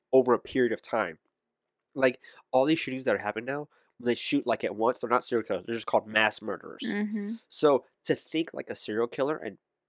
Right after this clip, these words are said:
Speaker 1: to know what they do, it's just, it's crazy.
Speaker 2: Mm-hmm.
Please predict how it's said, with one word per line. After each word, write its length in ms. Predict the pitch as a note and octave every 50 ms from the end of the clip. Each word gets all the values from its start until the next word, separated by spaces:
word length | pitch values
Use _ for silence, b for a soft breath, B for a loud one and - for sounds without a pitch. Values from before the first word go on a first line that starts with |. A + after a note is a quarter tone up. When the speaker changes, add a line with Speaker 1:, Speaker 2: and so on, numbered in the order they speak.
| _ _ _ -
Speaker 1:
to 80 | C3
know 120 | B2 B2 A#2
what 200 | B2 C3 B2 -
they 180 | A2+ G#2 G2+ _
do, 280 | - A#2 A2+ C3 D#3+ F#3 _ _ _ _ _ -
it's 100 | A2 -
just, 260 | - C3 - - - _
it's 120 | - G2+ -
crazy. 480 | - - A#2+ B2+ C#3+ C#3+ - - F3 - _ -
Speaker 2:
Mm-hmm. 420 | G#3+ G#3 G#3 G#3 G#3 G3 F#3+ G3